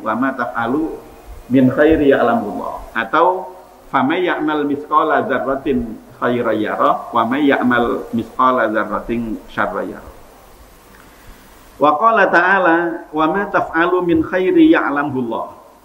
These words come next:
Dan semua yang kamu kerjakan dari kebaikan, maka semuanya itu diketahui oleh Allah. Al-Baqarah ayat dua ratus lima belas.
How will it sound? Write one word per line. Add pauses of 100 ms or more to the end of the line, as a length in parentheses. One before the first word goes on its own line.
(240)
Dan
semua
yang
kamu
kerjakan
dari
kebaikan,
maka
semuanya
itu
diketahui
oleh
Allah. (440)
Al-Baqarah
ayat
dua
ratus
lima
belas.